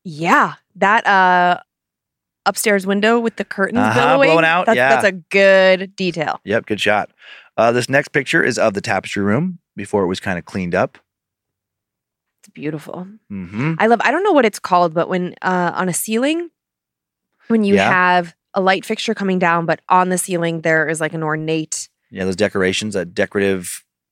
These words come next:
Speaker 2: where the fixture comes from. Yeah, I don't
Speaker 1: I
Speaker 2: know what it's
Speaker 1: know.
Speaker 2: called either.
Speaker 1: Filigree or something. I don't know. Um, that's not right.
Speaker 2: Uh, and, and these pictures, uh, you just go to Scared to Death Podcast, uh, on Instagram or Facebook, and you can check these out as you're listening. Uh, this next one, Anne Sealed Tomb,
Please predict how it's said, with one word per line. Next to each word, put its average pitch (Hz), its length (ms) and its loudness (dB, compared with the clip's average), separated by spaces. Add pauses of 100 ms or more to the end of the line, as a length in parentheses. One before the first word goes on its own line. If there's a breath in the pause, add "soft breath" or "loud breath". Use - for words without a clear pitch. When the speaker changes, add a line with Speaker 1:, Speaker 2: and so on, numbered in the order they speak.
(100)
Speaker 2:
where 95 160 -6
the 95 60 -8
fixture 95 500 -4
comes 95 220 -8
from. 95 140 -6
Yeah, 101 120 2
I - 40 2
don't 98 120 -2
Speaker 1:
I 185 80 0
Speaker 2:
know 170 140 0
what 147 40 0
it's 147 100 -6
Speaker 1:
know. - 20 -14
Speaker 2:
called 87 160 0
either. 87 220 -6 (420)
Speaker 1:
Filigree 262 800 -6
or 262 100 -8
something. - 220 -12
I 190 40 -4
don't 220 200 -6
know. 175 180 -6
Um, 175 200 -10
that's - 200 -18
not - 140 -18
right. - 240 -20 (340)
Speaker 2:
Uh, 101 240 2
and, 117 140 -2
and 139 120 0
these 160 120 0
pictures, 127 440 0
uh, 110 40 2
you 110 120 2
just 131 140 -6
go 120 80 2
to 110 100 2
Scared 117 400 0
to 110 60 -10
Death 110 300 0
Podcast, 98 640 -2 (140)
uh, 92 280 0
on 92 400 -4
Instagram 98 380 -2
or - 20 -6
Facebook, 92 400 -4
and 82 80 -12
you 80 60 -10
can 78 120 -14
check - 200 -4
these 85 120 -6
out 82 100 -2
as 78 60 -8
you're 78 80 -12
listening. 78 320 -10 (340 loud breath)
Uh, 104 120 4
this 110 160 2
next 131 240 -2
one, 120 180 0
Anne 120 280 0
Sealed 120 500 -2
Tomb, 117 520 -2